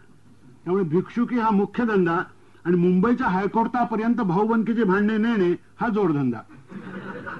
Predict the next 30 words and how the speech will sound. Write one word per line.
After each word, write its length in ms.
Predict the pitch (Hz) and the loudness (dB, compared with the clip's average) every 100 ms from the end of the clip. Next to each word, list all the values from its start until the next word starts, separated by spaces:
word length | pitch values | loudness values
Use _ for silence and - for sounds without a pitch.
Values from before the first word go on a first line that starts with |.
| - - - | -16 -18 -6
कडमड्याच्या 640 | 196 196 214 233 226 240 | 0 2 2 0 -2 -2
जोशांच्या 520 | 202 196 180 233 220 | 0 0 0 -2 -2
दिवाणी 360 | 226 196 208 233 | 0 2 2 2
दाव्यावरतीच 560 | 214 226 226 220 226 214 | 2 0 2 0 -2 -2
अनेक 360 | - 180 233 233 | 0 2 2 0
वकिलांचे 440 | 220 220 220 214 | 0 0 0 -2
संसार 340 | 202 202 196 208 | 0 -2 -2 -2
रत्नागिरीत 440 | 190 175 196 180 | -2 0 2 2
उभे 160 | 175 170 | 2 0
राहिलेले 320 | 160 160 165 | 0 0 0
आहेत. 100 | 120 - - - - - - - - - - - - 135 | -2 -10 -20 -20 -20 -20 -20 -20 -20 -20 -20 -20 -16 -2
गडग्याच्या 420 | 170 175 202 208 | 2 4 4 2
दोन्ही 280 | 190 180 190 | 4 6 6
बाजूला 300 | 208 190 208 | 2 2 2
उभे 240 | 202 185 | 2 4
राहून 280 | 196 208 170 160 - - - | 4 4 4 2 -8 -20 -6
हे 60 | 180 | -4
कडमड्याचे 580 | 180 170 185 202 196 | 0 0 2 0 0
जोशी 320 | 175 180 175 214 | 2 2 2 -2
लोक 200 | 214 196 | 0 0
एकमेकाच्या 520 | 202 175 196 214 208 | -2 -2 -4 -2 0
यथेच्छ 500 | 185 180 226 262 247 | 0 0 0 0 2
उखाळ्या 340 | 220 175 226 | 2 2 -2
पाखाळ्या 320 | 196 185 202 | -2 0 0
काढत 260 | 185 175 175 | 0 0 0
असत. 240 | 160 131 - - - - - - - - | -2 -6 -12 -20 -20 -20 -20 -20 -14 -8
असल्या 280 | 175 220 | -6 -2
भांडणांचं 440 | 202 190 214 233 226 | 0 0 0 0 -2
भरतवाक्य 640 | 165 185 214 247 - 202 170 - - - | -2 -2 0 -2 2 0 -2 -8 -14 -6
बहुधा, 560 | 156 190 247 233 - | 2 4 4 2 0